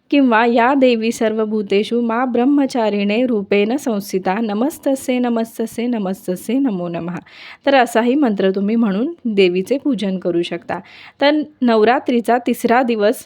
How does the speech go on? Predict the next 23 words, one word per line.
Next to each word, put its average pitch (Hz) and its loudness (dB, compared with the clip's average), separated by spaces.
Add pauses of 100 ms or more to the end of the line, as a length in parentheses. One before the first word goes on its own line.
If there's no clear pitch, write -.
(420)
असा 220 0
आहे 196 2
की 240 -2
यावर्षी 247 0
चोवीस 247 0
सप्टेंबर 202 0 (360)
दोन 277 4
हजार 262 2
पंचवीस 220 -2 (340)
सगळ्यात 226 0
महत्त्वाचे, 208 0 (400)
यावर्षी 240 2
चोवीस 233 2
सप्टेंबर 233 2
दोन 220 2
हजार 214 0
पंचवीस 208 -2
बुधवार 202 0 (100)
आणि 247 2 (100)
चौथा 233 2
दिवस 226 0
पंचवीस 240 -2
सप्टेंबर 208 0